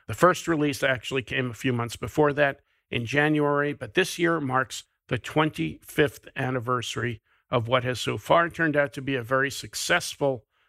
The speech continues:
relocation of wolves into Yellowstone.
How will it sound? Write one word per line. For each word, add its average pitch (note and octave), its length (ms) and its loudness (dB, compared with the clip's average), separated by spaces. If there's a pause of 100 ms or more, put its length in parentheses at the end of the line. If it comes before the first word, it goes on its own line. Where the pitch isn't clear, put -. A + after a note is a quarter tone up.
(160)
relocation C#3+ 1120 2
of A2+ 200 -4
wolves C3 540 0
into B2 240 -4
Yellowstone. A#2+ 640 -4